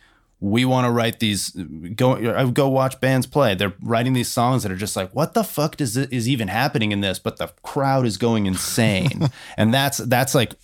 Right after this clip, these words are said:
Speaker 1: another thing about being a musician. You wanna go get on stage and play a show to a bunch of people that are reacting, fucking, you know, just losing their damn minds.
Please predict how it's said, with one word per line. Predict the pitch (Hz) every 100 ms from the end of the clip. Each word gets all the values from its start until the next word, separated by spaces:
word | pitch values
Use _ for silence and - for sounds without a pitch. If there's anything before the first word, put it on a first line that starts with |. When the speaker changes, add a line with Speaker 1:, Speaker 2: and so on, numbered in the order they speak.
| _
Speaker 1:
another | 117 104 104 110
thing | 123 110
about | 107 104
being | 113 110
a |
musician. | 107 104 120 139 82
You | 87
wanna | 147 101
go | 95 98
get | 101
on | 104 95
stage | - 110 127 120
and | 92
play | 87 95 104 101
a | 85
show | - 113 135
to | 104 87
a |
bunch | 90 110 92
of |
people | - 123 101
that | 95
are | 90
reacting, | 85 98 107 127 110 92 98 -
fucking, | - 90 95 87 95 - - -
you | 95
know, | 87
just | 95 90
losing | 104 110 98
their | 95 92
damn | 101 92
minds. | 98 120 95 95